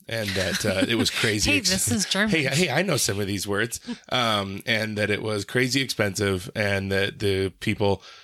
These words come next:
Speaker 1: who were doing the research were, were all clearly German. But, uh, so <laughs> we're not gonna really talk about that, but, but because of that, um, there are gonna be some holes in some of the history, but, uh, I do have some pretty cool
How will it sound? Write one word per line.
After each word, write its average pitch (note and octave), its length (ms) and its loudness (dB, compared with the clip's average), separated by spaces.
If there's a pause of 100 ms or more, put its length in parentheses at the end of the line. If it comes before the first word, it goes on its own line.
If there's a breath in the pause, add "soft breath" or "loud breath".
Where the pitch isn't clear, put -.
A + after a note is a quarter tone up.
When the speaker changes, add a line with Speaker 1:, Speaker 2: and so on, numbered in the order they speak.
(120)
Speaker 1:
who A2+ 160 2
were G2 120 2
doing G2 200 2
the F#2 80 0
research F#2+ 560 0
were, F#2 360 -2
were G2+ 180 0
all F#2+ 280 2
clearly F#2+ 420 0
German. F2 440 -2
But, G2 280 -2
uh, G2 180 0
so - 880 -2 (120)
<laughs> - 120 -10
we're C#3+ 100 4
not D3 160 2
gonna C3 120 2
really A#2+ 200 4
talk A#2 180 0
about G#2+ 180 0
that, G#2 200 0
but, G#2+ 320 -2
but A#2+ 120 -2
because C3+ 320 0
of G#2 160 0
that, G2 300 2 (400 loud breath)
um, F#2+ 560 -2
there G#2+ 180 2
are A2+ 140 2
gonna G#2+ 140 0
be A2 120 2
some A2 180 0
holes A#2 340 2
in G2 120 0
some G#2 160 0
of G2+ 60 2
the F#2+ 100 2
history, G2 400 0
but, F2+ 320 -4
uh, F#2 220 -2
I G#2 80 0
do G2+ 140 -2
have G2 120 -2
some G2+ 140 -2
pretty F#2+ 180 -4
cool G2 280 0